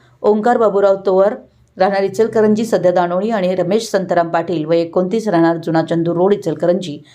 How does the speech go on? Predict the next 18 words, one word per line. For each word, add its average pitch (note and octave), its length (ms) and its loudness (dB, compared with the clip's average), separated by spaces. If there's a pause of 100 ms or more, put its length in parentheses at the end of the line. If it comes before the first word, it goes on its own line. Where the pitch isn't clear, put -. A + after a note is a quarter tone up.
(140)
अशी F3+ 280 -2
आहेत. - 120 -6 (560)
पोलिसांनी A3 380 2
उदगाव G#3 320 2
येथील A3 260 0
गट G3 220 0
नंबर G3+ 220 -2
एकशे G#3 220 0
पंचेचाळीस G3 540 -4
मधील F#3+ 220 -2
गोठ्यात F3 400 0
आणि E3 120 -2
इचलकरंजी F3+ 540 -2
येथील G3 200 -2
बर्गेमाळा F3+ 480 -2
परिसरात F3 460 -4
छापा F3 200 -2
टाकून F3 300 -2